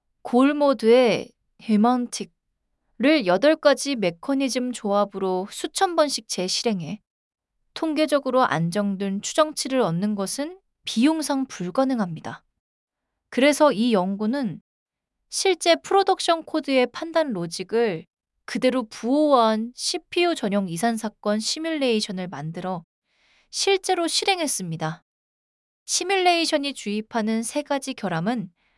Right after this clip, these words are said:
각 메커니즘이 원래 막으려는 바로 그 실패 양상입니다. 조용한 퇴행, 성급하게 환각된 완료 자기보고, 진전 없는 정체가 그것입니다.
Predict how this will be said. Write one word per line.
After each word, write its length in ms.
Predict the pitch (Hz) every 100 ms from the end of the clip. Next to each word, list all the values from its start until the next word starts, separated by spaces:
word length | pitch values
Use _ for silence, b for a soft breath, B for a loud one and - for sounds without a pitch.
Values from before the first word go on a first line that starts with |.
| _ _
각 260 | - 262 220
메커니즘이 840 | 165 - 262 247 226 220 220 214 -
원래 340 | 196 226 269
막으려는 760 | 214 165 185 214 196 196 185 208
바로 260 | - 175 170
그 100 | 190
실패 580 | 170 - 349 339 - 311
양상입니다. 840 | - 160 180 190 160 156 175 165 _ _ _ _ _ _ _ _ _
조용한 480 | - 233 269 269 254
퇴행, 400 | - 320 214 180 _
성급하게 640 | - - 311 311 - 269 -
환각된 580 | - 302 302 - 254 240
완료 320 | 170 175 208
자기보고, 720 | - 170 196 190 170 214 190 _ _ _ _
진전 500 | - 226 247 262 294
없는 340 | 190 185 214 208
정체가 520 | 170 165 - 165 175
그것입니다. 720 | 180 185 196 190 165 -